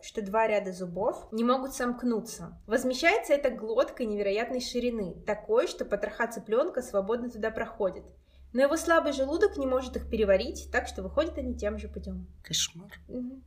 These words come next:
Speaker 1: дисгастинг. Испанская инквизиция обвинила во всем ведьм, но даже судебные процессы над ними не помогли несчастному Карлу. Он умер в тридцать девять лет, не оставил наследника,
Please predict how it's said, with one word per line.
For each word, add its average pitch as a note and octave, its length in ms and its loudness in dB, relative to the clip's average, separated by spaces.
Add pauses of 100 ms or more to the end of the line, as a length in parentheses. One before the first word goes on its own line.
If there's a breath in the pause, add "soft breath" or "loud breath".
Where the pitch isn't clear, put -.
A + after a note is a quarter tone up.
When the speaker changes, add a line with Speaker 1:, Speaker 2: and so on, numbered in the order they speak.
Speaker 1:
дисгастинг. G#3 680 -4
Испанская D#4+ 520 2
инквизиция C4+ 760 -2
обвинила A#3 560 0
во B3 140 -2
всем E4 460 -2
ведьм, F4 420 0
но F4+ 380 4
даже B3+ 360 2
судебные A#3+ 440 0
процессы A#3 440 -4
над G3+ 180 -4
ними D#4+ 220 0
не A#3 180 -2
помогли A3 680 -4 (120)
несчастному G#3 480 -4
Карлу. F3 540 -2
Он G4 140 6
умер F#4 240 4
в - 100 -8
тридцать D4 320 -6
девять A#3 260 -2
лет, D#4+ 320 -2
не B3 160 0
оставил A#3+ 500 0
наследника, C#4+ 1000 -2